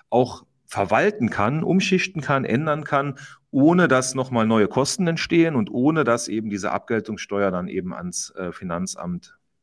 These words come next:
abgeführt wird. Erst dann, wenn das Geld irgendwann mal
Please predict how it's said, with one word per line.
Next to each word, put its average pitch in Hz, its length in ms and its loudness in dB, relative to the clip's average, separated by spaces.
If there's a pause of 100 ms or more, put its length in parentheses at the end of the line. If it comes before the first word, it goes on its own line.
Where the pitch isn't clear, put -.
(140)
abgeführt - 540 -2
wird. - 160 -8 (640)
Erst 147 400 0
dann, 226 640 2
wenn 139 380 0
das 147 240 0
Geld 139 440 2
irgendwann 175 560 2
mal 120 520 2